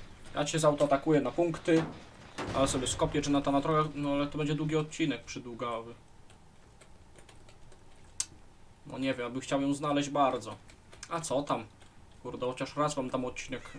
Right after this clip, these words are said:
się, odcinek. Codziennie prawie odcinki są. Prawie. Come on, come on, where are you are? Bitch. Nie wiem, kto jest nawet tą obsesją.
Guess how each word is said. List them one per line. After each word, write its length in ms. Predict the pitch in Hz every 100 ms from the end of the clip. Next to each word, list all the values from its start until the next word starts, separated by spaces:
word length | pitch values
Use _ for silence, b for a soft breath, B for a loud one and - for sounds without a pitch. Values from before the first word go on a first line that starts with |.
| 135
się, 200 | 127 - 131 110
odcinek. 480 | - 120 113 107 - - - - - -
Codziennie 480 | - 202 240 143 131
prawie 280 | 131 120
odcinki 440 | 117 - 117 - 120
są. 280 | - 110 165 - - - - - - - -
Prawie. 440 | 185 143 107 101 80 - - - - - - - - - - - - - - - - - - - - - -
Come 180 | - 117
on, 220 | 120 127
come 240 | - 139 143
on, 200 | 143 143
where 200 | 147 160
are 160 | 220
you 240 | 277 214 160
are? 840 | 156 160 160 160 160 160 170 170 175 - - - - -
Bitch. 640 | - 143 151 156 156 - - - - - - - - - - - - -
Nie 80 | 175
wiem, 120 | 226
kto 140 | 214 196
jest 120 | 190
nawet 160 | 143
tą 120 | - 123
obsesją. 420 | - 123 113